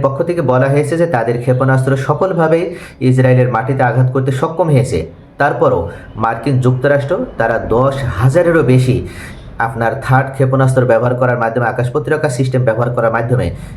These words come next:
ইরানের পাল্টা ক্ষেপণাস্ত্র নিক্ষেপ বা ইরানের পাল্টা আপনার যে, আহ, আছে মিসাইল,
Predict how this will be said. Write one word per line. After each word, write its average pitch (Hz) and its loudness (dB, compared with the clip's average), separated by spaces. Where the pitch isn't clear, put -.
ইরানের 143 2
পাল্টা 120 0
ক্ষেপণাস্ত্র 131 2
নিক্ষেপ 123 0
বা 139 2
ইরানের 120 2
পাল্টা 113 -2
আপনার 110 -2
যে, 110 2
আহ, 107 0
আছে - -6
মিসাইল, 131 0